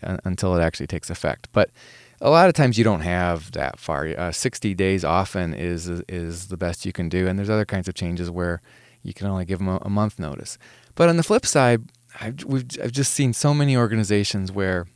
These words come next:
they procrastinate making decisions so long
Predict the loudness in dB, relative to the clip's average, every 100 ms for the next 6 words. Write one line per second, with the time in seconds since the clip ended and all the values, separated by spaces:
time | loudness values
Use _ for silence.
0 | _ _ _ _ _ -20 -8 -6 -4 -6
1 | 0 2 2 0 -2 0 0 0 -2 -4
2 | -2 -2 -2 -4 -4 0 2 2 2 0
3 | 0 -4